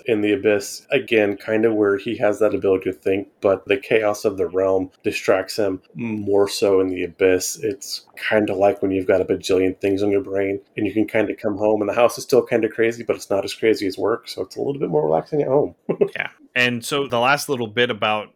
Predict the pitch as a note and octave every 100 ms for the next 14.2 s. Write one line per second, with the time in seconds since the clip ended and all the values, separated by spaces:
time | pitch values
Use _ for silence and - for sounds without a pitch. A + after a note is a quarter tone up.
0 | - A#2 G#2+ - B2 A2+ G2+ G2+ G#2+ G#2
1 | - G#2 G2 - - B2 A#2 A#2 G#2+ G#2+
2 | A2 A2 G#2+ - C#3+ A2+ G2+ - - D3+
3 | - - A2 G2 C#3 B2+ A2+ G#2 - A#2+
4 | G#2+ G2+ G2+ G#2 G2+ G2 - C#3+ B2 B2
5 | A2+ G#2 A2 G#2+ - G2+ - D3 C3+ B2+
6 | - - F3 D3+ C#3 B2+ B2 B2 A#2+ A2
7 | A2+ G#2 G#2 G2 G2+ A2+ G#2+ G2+ G2+ G2
8 | - A2+ G#2+ G#2 C3+ C3 C#3 C3 A#2+ G#2+
9 | G#2 G#2 A#2 G#2+ - - A2+ A2 D#3 E3
10 | F3 _ C3 C#3+ B2+ - D#3+ F3+ F#3+ F3+
11 | D3+ C#3+ C3+ C3 B2 _ C3 A2+ G2+ -
12 | - A#2+ A#2+ A#2 A2 A2 G#2+ G#2 G#2+ G#2
13 | G#2+ G2+ - A#2 - G#2+ G2+ G2 G2+ G2
14 | G2